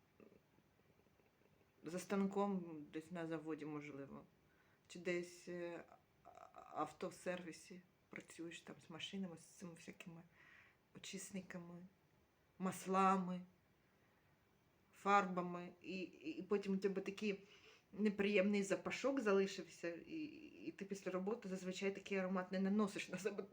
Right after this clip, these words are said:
<laughs> Зазвичай такий аромат ти з себе убираєш, очищуєш, знімаєш з себе. Тобто в мене бажання зараз є лише одне:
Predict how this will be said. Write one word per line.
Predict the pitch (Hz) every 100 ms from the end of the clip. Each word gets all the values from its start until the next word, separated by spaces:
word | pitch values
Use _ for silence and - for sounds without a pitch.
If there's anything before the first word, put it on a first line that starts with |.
| 214
<laughs> | - -
Зазвичай | - 302 294 294 - 277
такий | - 214 277
аромат | 240 254 247 247
ти | 202
з | -
себе | - 247 226 226 - - - - - _ _ - _ _ - - - _ _ _ _ _ - - _ _ _ _ _ _ _ - -
убираєш, | 170 160 160 143 151 - - _ _ _ - - _ _ _ -
очищуєш, | 160 - 147 160 - 165 - _ _ _ _ _ _ _ _ _
знімаєш | 143 180 202 165 151 143 -
з | -
себе. | 135 139 - _ _ _ _ _ _ _ _ _ _ _ _ _
Тобто | 175 185
в | 240
мене | 262 311
бажання | 220 196 202 294 330 220
зараз | 220 226 226
є | 214
лише | 214 214 -
одне: | 196 185 160 143